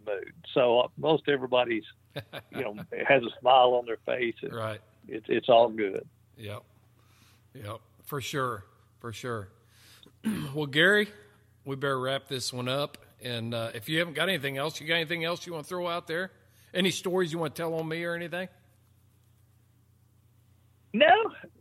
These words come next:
Speaker 1: no, I'm, I'm, I'm, I'm good today. Uh, like I say, I've been visiting with Steve, and I'm not sure when, uh, uh, when the article will appear in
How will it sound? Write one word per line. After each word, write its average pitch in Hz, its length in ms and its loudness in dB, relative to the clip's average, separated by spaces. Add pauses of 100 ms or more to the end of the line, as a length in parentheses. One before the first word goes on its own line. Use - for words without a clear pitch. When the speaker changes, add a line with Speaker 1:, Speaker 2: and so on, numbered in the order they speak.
Speaker 1:
no, 233 400 -4
I'm, 220 180 -2 (180)
I'm, 214 140 -2 (360)
I'm, 190 280 -4 (100)
I'm 208 240 2
good 226 280 4
today. 190 580 2
Uh, 131 320 2 (200)
like 147 140 -4
I 170 100 -4
say, 170 60 0
I've 139 80 -4
been 156 160 -4
visiting 160 380 -4
with 143 180 -10
Steve, 156 440 0
and 98 120 -12 (560)
I'm 127 120 -6
not 147 180 4 (140)
sure 147 320 2
when, 139 400 2
uh, 113 300 4 (800)
uh, 104 400 -2 (100)
when 135 180 -2
the 143 80 -6
article 139 540 2
will 120 160 -2
appear 139 380 2
in 113 100 -6